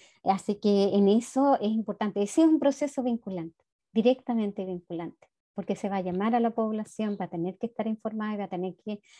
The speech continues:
eh, votar en relación a una norma en que los convencionales no llegaron al acuerdo respectivo, y es una norma importante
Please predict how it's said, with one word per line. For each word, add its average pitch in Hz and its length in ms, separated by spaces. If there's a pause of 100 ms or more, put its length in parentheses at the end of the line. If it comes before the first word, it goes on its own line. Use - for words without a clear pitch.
(280)
eh, 202 520
votar 196 640
en 202 140
relación 185 420
a 202 60
una 190 160
norma 214 500
en 277 280
que 262 80
los 240 120
convencionales 220 680
no 208 100
llegaron 202 580 (320)
al 208 280
acuerdo 202 360
respectivo, 233 540
y 220 160
es 233 180
una 202 200
norma 233 400
importante 226 880